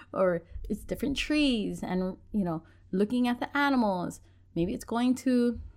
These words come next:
a cousin's house and visiting them if they have a different type of landscape. What is enrichment activities you can provide your kids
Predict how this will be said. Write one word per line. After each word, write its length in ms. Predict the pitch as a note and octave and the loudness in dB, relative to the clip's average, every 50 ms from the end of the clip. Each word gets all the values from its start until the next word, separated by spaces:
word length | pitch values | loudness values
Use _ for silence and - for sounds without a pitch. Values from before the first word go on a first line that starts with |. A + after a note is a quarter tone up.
| - - _ - - - - - - _ - - | -20 -20 _ -20 -20 -20 -20 -20 -20 _ -4 0
a 80 | A3 G#3+ | 0 0
cousin's 500 | A3 - - A#3+ A#3+ - C4+ B3+ B3 B3 | 0 0 0 0 2 4 4 4 4 4
house 340 | - G3+ F3 F3 G3 - - | 4 4 4 4 2 0 2
and 200 | G3+ G#3 G3 F3+ | 2 2 4 4
visiting 400 | G#3 A3 G#3+ A#3 A#3 A3+ A3 G#3 | 2 2 2 2 2 2 2 2
them 220 | G3 F#3 F3+ F3+ | 2 2 0 -2
if 140 | - - - - | -4 -6 -6 -6
they 420 | F3 E3+ E3+ - F3 F3+ G#3+ A#3+ | -6 -6 -4 -2 -2 0 0 0
have 220 | A3+ G#3+ A#3 G#3 F#3+ | 0 0 -2 -4 -4
a 60 | F3+ | -2
different 380 | - F3+ F3 - E3 D#3 - | -2 -2 -2 -2 -4 -4 -4
type 300 | - - E3 E3 E3 - - - | -4 -4 -4 -4 -6 -10 -10 -4
of 280 | - F3 E3 D#3 D#3 F#3 F#3 G#3 | -2 -2 -2 -2 -4 -8 -10 -8
landscape. 680 | - F3+ F3+ F3+ F3+ F3 F3 - - - - - - - - - - - - - - - - - | -6 -4 -2 -2 -2 -4 -4 -6 -10 -8 -8 -8 -8 -12 -18 -20 -20 -20 -20 -20 -20 -20 -14 -8
What 320 | - F#3+ F#3+ G#3+ A#3 C4 D#4+ | -6 -2 2 4 4 4 4
is 220 | F#4 F#4+ E4+ - - | 2 -2 -4 -4 -2
enrichment 460 | A#3 A3+ A3+ G#3+ G#3+ - G#3+ G3+ G3+ | 0 0 0 -2 -2 -4 -4 -2 -2
activities 560 | F#3+ - - - F3+ F3 F#3+ F3+ F3+ - - - | -4 -6 -8 -10 -8 -6 -6 -6 -6 -8 -10 -10
you 340 | - F3+ F#3 G#3 A3 A#3+ B3 | -8 -2 0 2 2 2 0
can 200 | B3 - C4 B3+ | 0 0 0 0
provide 420 | B3+ C4 G#3+ G3+ F3+ E3+ E3+ E3+ | 2 0 0 0 0 0 0 -2
your 120 | D#3+ E3 D#3+ | -2 -4 -4
kids 380 | - - F#3 D#3+ D#3 D#3 - | -2 -2 0 0 0 -2 -6